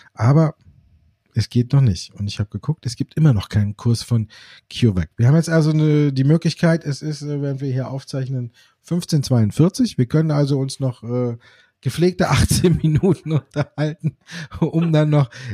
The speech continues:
den ersten Kurs, äh, hier in der Sendung zu haben. Oder, äh, wir erlösen einfach unsere Zuhörer und denken sich, okay, die zwei haben jetzt genug gesabbelt und jetzt muss auch schon Schluss sein. Aber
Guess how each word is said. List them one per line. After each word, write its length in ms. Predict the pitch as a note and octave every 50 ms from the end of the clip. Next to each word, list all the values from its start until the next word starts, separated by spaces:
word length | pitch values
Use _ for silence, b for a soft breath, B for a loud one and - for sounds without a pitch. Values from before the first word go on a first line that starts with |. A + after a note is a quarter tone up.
| G2 -
den 180 | A2+ B2 C3
ersten 600 | C#3 C3+ C#3 D3+ E3+ C#3 - - - D3 C3+ - _
Kurs, 420 | - C#3+ C#3+ D#3 E3 D#3 - - B B B B A#2 A2+ A#2+ -
äh, 80 | -
hier 300 | B2 B2+ C#3 D3 C#3 A#2+
in 160 | D3 C#3 A#2 -
der 160 | D3 B2+ A#2
Sendung 400 | A2 A#2 C3 C#3+ D3 C#3 C3 B2
zu 200 | - - A2+ G2+
haben. 400 | G2+ G#2 B2 D3+ G#3+ A3 G#3 G3
Oder, 720 | F3+ D3 D#3+ E3 E3+ E3 E3 D#3 D3 D3+ D3+ D3+ D3+ D3
äh, 40 | C#3+ B B B B A#2+ A#2+ A2+ A2 B B
wir 320 | A#2 B2 C3 D#3+ A3 -
erlösen 560 | - E3+ D#3+ D3 D#3+ F3+ F#3+ D#3+ D3+ D3+ D#3 D3
einfach 360 | C#3+ C#3+ D3 C#3 - C3 -
unsere 380 | C3 C3 C3 C3 B2+ A#2+ B2+
Zuhörer 560 | A#2+ - - C3+ C#3 C3 C3 B2+ B2 B2 B2 A#2
und 100 | A#2 A#2
denken 240 | A#2+ A#2+ B2 A#2+
sich, 220 | A#2 A#2+ A#2 - C3
okay, 300 | A#2 - C3 B2 G#2+ - _ _ _ _ _ _ _ _ _ _ _ _
die 80 | A#2
zwei 320 | - - - B2+ C3 C3 C3
haben 120 | B2 B2
jetzt 160 | B2 A#2 -
genug 280 | - B2+ B2 C#3 - -
gesabbelt 480 | C3 A#2 G#2 C3 C3+ C3+ C#3 C3 A#2 A#2
und 160 | A2+ A2 A2
jetzt 200 | A#2 A#2 - - - - _ _ _
muss 220 | C3 B2+ - -
auch 140 | - A2 -
schon 180 | - A2+ G#2
Schluss 240 | F#2+ - B2 B2+ -
sein. 160 | - G2 F2+ - _
Aber 360 | - C#3 F3 G#3 A3 G#3+